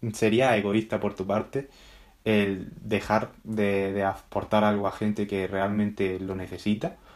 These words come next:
por dos o tres personas que, que, bueno, que se aburrían ese día y, y han pensado en criticar tu trabajo, ¿no? Así que, nada, espero que os haya gustado el vídeo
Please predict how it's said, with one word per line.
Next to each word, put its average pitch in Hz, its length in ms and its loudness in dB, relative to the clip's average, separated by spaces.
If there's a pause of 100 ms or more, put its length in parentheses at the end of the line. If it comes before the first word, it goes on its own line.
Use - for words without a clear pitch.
(320)
por 98 340 2
dos 110 180 6
o 123 60 0
tres 113 160 -2
personas 110 440 -4
que, 95 440 -4 (560)
que, 107 100 2
bueno, 120 380 2 (100)
que 104 240 0
se - 120 -2
aburrían 107 480 0
ese 113 200 -2
día 120 300 2
y, 101 180 0
y - 140 -4
han 104 120 0
pensado 107 440 2
en 95 300 -2
criticar - 500 -2
tu 101 80 -8
trabajo, 95 480 -2
¿no? 147 120 -12 (840)
Así 107 300 0
que, 95 760 2
nada, 104 360 2
espero 110 260 0
que 101 320 2
os 98 120 0
haya 101 120 0
gustado 95 420 0
el 90 80 -2
vídeo 123 320 2